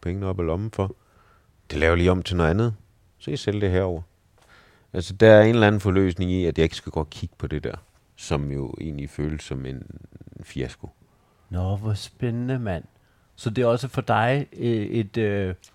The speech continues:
Speaker 2: den der måde at komme videre, <laughs>
Speaker 1: Ja,
Speaker 2: har
Speaker 1: og
Speaker 2: sagt.
Speaker 1: tage det tilbage på en eller anden måde.
Speaker 2: Ja, og, og, og, og, og tage kontrollen tilbage.
Speaker 1: Ja, ja,
Speaker 2: Nu har
Speaker 1: lige
Speaker 2: jeg lavet
Speaker 1: præcis.
Speaker 2: det her,
Speaker 1: Ja.
Speaker 2: og så viste det sig, at jeg er blevet...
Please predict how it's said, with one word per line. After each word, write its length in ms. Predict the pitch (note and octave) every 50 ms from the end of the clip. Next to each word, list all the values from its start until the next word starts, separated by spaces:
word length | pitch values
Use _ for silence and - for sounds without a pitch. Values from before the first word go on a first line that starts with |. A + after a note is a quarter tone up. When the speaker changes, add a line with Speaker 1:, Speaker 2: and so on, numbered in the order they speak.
| _ _ _ _ _ _ _ _ _ _ _ _ _ _ _ _ _ _ _ _ _ -
Speaker 2:
den 140 | A#2+ A2+ G#2+
der 100 | A2 G#2+
måde 260 | G2+ G2+ G#2 G#2+ A2
at 80 | A#2 -
komme 240 | - A#2 G#2+ G#2 G2+
videre, 300 | A2 A2 A#2 B2+ B2 E2+ - G#2 - - - - -
<laughs> 300 | - - - - - -
Speaker 1:
Ja, 160 | F#2+ G#2 B2
Speaker 2:
har 60 | C3+ A2
Speaker 1:
og 100 | F2 F#2+
Speaker 2:
sagt. 80 | -
Speaker 1:
tage 120 | - G2 F2
det 140 | F2+ E2
tilbage 520 | D#2 F2 D2+ - E2+ F2+ G#2 A#2+ B2+ A#2 G2 F2+ -
på 100 | - F2
en 60 | E2
eller 140 | D#2+ D#2+ D2+
anden 140 | D2 D2+ D2+
måde. 300 | D2+ D2 C#2+ D2 D2+ D#2 D#2+ -
Speaker 2:
Ja, 180 | C3+ C3+ C3 B2+ - -
og, 340 | - A#2+ D3+ D#3 D#3+ D#3+ - -
og, 260 | - C#3+ D3 D3 C3 -
og, 480 | - - C3 B2 B2+ A#2+ - - - - _ - C3+ C#3 -
og, 360 | - - C#3 C#3 C3 A#2+ -
og 120 | - C3 -
tage 120 | - D3 C#3
kontrollen 480 | - C3+ C3 - - C#3 B2 A#2+ C3+ B2+
tilbage. 380 | - A#2+ - A#2+ - - E2+ E2+ G2 -
Speaker 1:
Ja, 120 | F#2 F#2
ja, 60 | F#2+
Speaker 2:
Nu 60 | F#2+ C#3+
har 60 | C#3+
Speaker 1:
lige 0 |
Speaker 2:
jeg 80 | B2+ A#2+
lavet 180 | B2 C3 D3
Speaker 1:
præcis. 80 | D#3+ D#3+ D#3+
Speaker 2:
det 60 | D3+
her, 180 | D3 D3 C#3+ C3 - -
Speaker 1:
Ja. 140 | - F#2 F2+
Speaker 2:
og 100 | F#2 C3+
så 80 | A2+ C3+
viste 240 | C3 C#3 C3+ - -
det 80 | B2+
sig, 100 | - B2
at 60 | A2 A2+
jeg 80 | A#2
er 40 | A#2
blevet... 500 | A2+ - A#2 A2 A2 A2+ A2 A2 A2